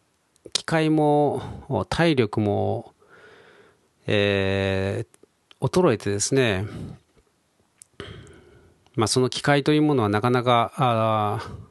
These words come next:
ー、減っていくわけですよね。あの、だから普通に考えても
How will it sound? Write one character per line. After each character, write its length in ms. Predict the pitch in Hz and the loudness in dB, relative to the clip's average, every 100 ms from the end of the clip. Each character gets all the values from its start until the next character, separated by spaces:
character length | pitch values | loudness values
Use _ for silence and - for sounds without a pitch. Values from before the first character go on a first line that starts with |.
| _ _ _ _ _ _ _ _ _ _ _ _ _ _ _ - | _ _ _ _ _ _ _ _ _ _ _ _ _ _ _ -4
ー、 60 | |
減 100 | 135 | -4
っ 20 | 135 | 0
て 120 | 170 | 0
い 60 | |
く 20 | 190 | 2
わ 100 | 196 | 0
け 80 | |
で 60 | 85 | -2
す 80 | - | -2
よ 80 | 107 | -2
ね。 240 | 127 127 - - - - - | -2 -4 -10 -20 -18 -20 -10
あ 200 | - 107 | -2 0
の、 300 | 107 101 98 107 - _ _ _ _ _ _ _ _ _ _ | 2 -2 -2 -8 -18 _ _ _ _ _ _ _ _ _ _
だ 80 | - | 0
か 60 | 135 | 0
ら 60 | |
普 120 | 117 151 | 0 0
通 140 | 226 | 2
に 100 | 220 | 2
考 220 | 220 220 | 2 4
え 60 | 175 | 2
て 100 | 139 | 2
も 340 | 143 156 151 | 2 2 0